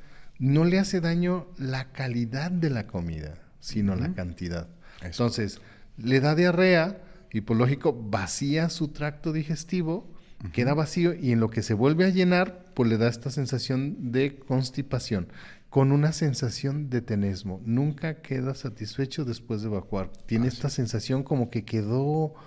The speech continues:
Speaker 1: sucio el recto.
Speaker 2: Así es. Algo no terminó de salir
Speaker 1: Y está
Speaker 2: bien.
Speaker 1: con ganas de, de que como que,
Speaker 2: Ujú.
Speaker 1: que salga, que salga aquello, eso. Pero,
Speaker 2: Sí.
Speaker 1: pues, no,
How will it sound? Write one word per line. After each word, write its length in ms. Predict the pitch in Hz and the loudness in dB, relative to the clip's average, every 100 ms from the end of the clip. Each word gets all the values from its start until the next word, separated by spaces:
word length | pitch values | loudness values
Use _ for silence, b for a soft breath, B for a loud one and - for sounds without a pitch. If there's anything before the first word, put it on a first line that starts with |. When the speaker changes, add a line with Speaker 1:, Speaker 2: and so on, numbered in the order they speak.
| B | B
Speaker 1:
sucio 600 | - - 196 175 - 117 | -12 -2 0 0 0 -4
el 100 | 92 | -4
recto. 340 | 87 92 - - - | -6 -10 -12 -14 -4
Speaker 2:
Así 320 | 117 104 - | -2 -2 -4
es. 320 | 87 - - - | -6 -6 -8 2
Algo 360 | 113 131 131 | 4 4 2
no 160 | 127 127 | 0 0
terminó 420 | 131 117 110 113 | 0 2 2 2
de 80 | 117 | 0
salir 280 | - 151 139 | 2 4 6
Speaker 1:
Y 60 | |
está 340 | 131 104 147 175 | 4 4 4 2
Speaker 2:
bien. 100 | 190 | 2
Speaker 1:
con 220 | 175 143 | 0 2
ganas 260 | 139 165 175 | 2 2 2
de, 140 | 165 | 0
de 280 | 147 120 113 | -2 -4 -6
que 180 | 110 104 | -6 -8
como 600 | - 113 110 107 101 98 | -2 0 0 0 -4 -6
que, 140 | - | -4
Speaker 2:
Ujú. 260 | 117 156 214 | 0 0 0
Speaker 1:
que 100 | - | -2
salga, 460 | - 127 226 277 | -4 -4 -4 -4
que 140 | 208 131 | -4 -4
salga 340 | - 175 240 | -2 -2 -4
aquello, 440 | 170 185 254 262 202 | -8 -4 -4 -2 -4
eso. 340 | 233 254 196 90 - | -4 -8 -10 -10 -10
Pero, 140 | 101 | -6
Speaker 2:
Sí. 140 | 95 156 202 | 0 0 0
Speaker 1:
pues, 160 | 85 | -4
no, 200 | 87 151 | -6 -6